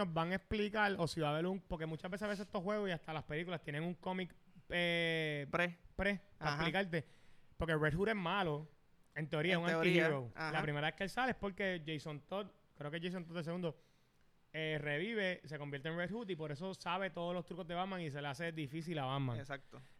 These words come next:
Speaker 1: Eh, aquí ya estamos viendo que el Red Hood en los suits, el Red Hood va a tener hasta el logo.
Speaker 2: Sí.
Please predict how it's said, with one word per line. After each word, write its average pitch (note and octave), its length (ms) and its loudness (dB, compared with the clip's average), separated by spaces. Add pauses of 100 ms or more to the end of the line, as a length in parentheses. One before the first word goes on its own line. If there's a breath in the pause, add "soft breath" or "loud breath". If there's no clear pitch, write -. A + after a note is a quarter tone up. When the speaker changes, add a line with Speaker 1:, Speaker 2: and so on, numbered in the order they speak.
Speaker 1:
Eh, D#3 360 2
aquí D#3 200 0
ya E3+ 80 2
estamos G#3 240 -2
viendo A3 240 2
que G3 80 0
el F3 100 2
Red D#3 160 4
Hood F3+ 200 2
en G3 80 2
los D#3+ 140 2
suits, G3 220 -2
el F3+ 80 2
Red D3+ 100 4
Hood D3+ 160 2
va F3 60 0
a - 20 0
tener F#3 200 -2
hasta F#3 220 -6
el D#3+ 100 0
logo. D3 360 0 (340)
Speaker 2:
Sí. C3+ 320 -6